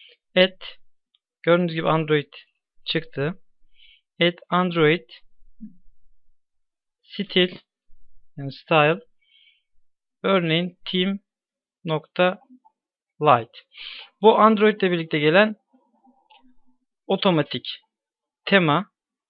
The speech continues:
Şimdi bu kısmı kapatıyorum tekrar ve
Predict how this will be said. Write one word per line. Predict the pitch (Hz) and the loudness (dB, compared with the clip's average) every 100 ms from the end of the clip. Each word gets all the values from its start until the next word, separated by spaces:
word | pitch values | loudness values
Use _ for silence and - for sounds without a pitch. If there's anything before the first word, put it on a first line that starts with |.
| _ _ _ _ | _ _ _ _
Şimdi | - - 208 180 | -8 -4 -2 -2
bu | 175 | -6
kısmı | - - 135 131 - _ _ _ _ _ _ _ _ _ _ _ _ _ | -10 -12 -10 -10 -14 _ _ _ _ _ _ _ _ _ _ _ _ _
kapatıyorum | 202 196 185 143 127 | -4 -2 -2 -2 -2
tekrar | 123 131 - 180 214 - _ _ _ _ _ _ _ _ _ | -4 -6 0 0 -2 -10 _ _ _ _ _ _ _ _ _
ve | 202 202 | -2 -2